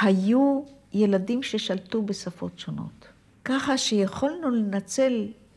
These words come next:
את החומר שהיה לנו מתוך השפות השונות. אה, אם זה היה ספר פולני, אני תרגמתי לאחרים.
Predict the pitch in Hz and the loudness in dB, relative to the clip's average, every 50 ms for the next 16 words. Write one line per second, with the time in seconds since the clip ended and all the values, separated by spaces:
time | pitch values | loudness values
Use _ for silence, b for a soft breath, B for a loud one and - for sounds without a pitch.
0 | _ _ - - 190 180 185 - 185 180 185 175 175 160 151 160 170 - - - | _ _ -6 -6 -6 -6 -6 -8 -6 -4 -4 -2 -4 -4 -4 -6 -8 -12 -16 -20
1 | _ - - - - - - 285 311 294 220 190 185 190 208 208 - - - - | _ -18 -14 -10 -10 -8 -8 -8 -4 -2 -2 0 -2 -4 -8 -6 -6 -4 -2 0
2 | 196 190 190 196 220 254 269 262 226 196 185 180 190 185 202 240 - b b b | 0 0 0 0 0 0 0 0 0 0 0 0 -2 -2 -2 -4 -8 b b b
3 | b b b b b b b b b b _ _ _ _ _ - - - - _ | b b b b b b b b b b _ _ _ _ _ -20 -20 -20 -20 _
4 | _ _ _ _ - 208 247 285 302 294 - 262 247 - - 233 226 220 190 175 | _ _ _ _ -2 0 0 0 0 0 0 -2 -2 0 -2 -2 -2 -2 -4 -6
5 | - - - 208 196 - 185 185 185 - 190 - - 180 175 196 233 254 247 - | -8 -6 -6 -6 -6 -4 -8 -8 -8 -10 -10 -8 -6 -4 -2 0 -2 -2 -2 -6
6 | - - _ - - - _ _ _ _ - 214 214 202 190 185 - - - - | -14 -20 _ -20 -20 -20 _ _ _ _ 2 4 6 6 6 4 2 0 -2 -2
7 | 220 220 208 214 202 190 180 180 170 175 175 202 202 - - - 196 196 - 190 | 0 0 0 0 -2 -2 -2 -2 -2 -2 -2 -4 -4 -4 -4 -4 -4 -2 -4 -6
8 | 190 - - 175 175 185 202 269 302 - - 202 190 208 226 220 220 214 196 196 | -6 -6 -8 -6 -4 -4 -4 -4 -6 -6 -4 -2 2 2 2 2 2 0 -2 -2
9 | - 160 151 - - - - - 175 175 - - - - - - - | -2 -4 -4 -4 -4 -6 -6 -6 -6 -8 -8 -12 -14 -14 -14 -12 -16